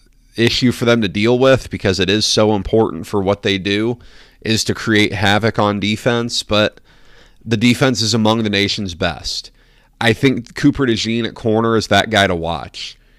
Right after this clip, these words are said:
He is a legitimate game changer, both at corner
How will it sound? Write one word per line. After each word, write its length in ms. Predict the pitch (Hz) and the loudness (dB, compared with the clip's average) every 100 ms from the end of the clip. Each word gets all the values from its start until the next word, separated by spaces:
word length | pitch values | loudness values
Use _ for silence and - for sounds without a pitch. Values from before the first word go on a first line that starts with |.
| _ _ | _ _
He 400 | - - 131 135 | -12 -2 2 2
is 140 | 131 | 2
a 120 | 139 | 2
legitimate 640 | 120 110 95 101 107 107 87 | 2 -2 -4 -4 -2 -4 -6
game 260 | 95 98 107 | -8 -6 -6
changer, 640 | - 117 120 127 123 117 _ _ _ _ | -4 -4 -4 -4 -4 -6 _ _ _ _
both 840 | - 92 110 104 104 92 - - _ _ _ _ _ _ _ _ _ _ | -16 0 2 4 2 -4 -12 -20 _ _ _ _ _ _ _ _ _ _
at 200 | 113 - | -4 -4
corner 640 | - - 165 170 180 185 | -2 4 6 6 2 0